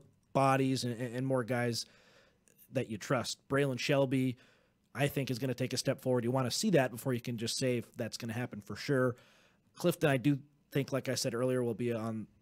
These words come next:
the edge, and then Jameel Muhammad comes back. You have Anthony Lucas, Sam Green, Devin Tompkins, who's sort of been buried a little bit, some, some freshmen. Cameron Fountain, I, I think out of all the freshmen, he, he could play a lot too. So I,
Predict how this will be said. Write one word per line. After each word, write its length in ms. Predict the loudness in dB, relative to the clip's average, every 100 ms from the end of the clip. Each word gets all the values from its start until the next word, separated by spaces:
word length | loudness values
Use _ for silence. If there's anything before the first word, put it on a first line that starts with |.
| -12
the 140 | 0
edge, 300 | 4 4 2
and 140 | -4
then 120 | -2 -2
Jameel 280 | -4 -4
Muhammad 480 | -4 2 4 4 2
comes 260 | 2 0 0
back. 440 | 2 4 4 0 -20 -20 -10
You 120 | -6
have 200 | -4 -4
Anthony 360 | -8 -10 -10 2
Lucas, 440 | 4 6 4 2
Sam 300 | 2 -4 -6
Green, 640 | -6 -2 0 0 0 -2 -6 _ _ _ _
Devin 280 | -10 -8 -6
Tompkins, 580 | 2 2 2 0 0 -2
who's 180 | -2
sort 200 | -2 -2 -2
of 60 |
been 100 | -2
buried 320 | -2 0 0
a 40 | 0
little 200 | -2 -4
bit, 240 | -4 -4
some, 160 | -4 -10 -10
some 180 | -10 -2
freshmen. 440 | 0 0 -2 -6
Cameron 300 | -2 -2 -2
Fountain, 580 | -4 -6 -4 -8 -8 -8
I, 160 | -8 -8
I 120 | -6
think 220 | -6 -6 -6
out 120 | -4
of 100 | 0
all 120 | 0
the 80 | 0
freshmen, 400 | -2 -4 -4 -6
he, 80 | -6
he 160 | -6 -6
could 160 | -6
play 200 | -6 -4
a 60 | -4
lot 220 | -4 -6
too. 200 | -4 -4
So 180 | -4 -4
I, 240 | -2 -2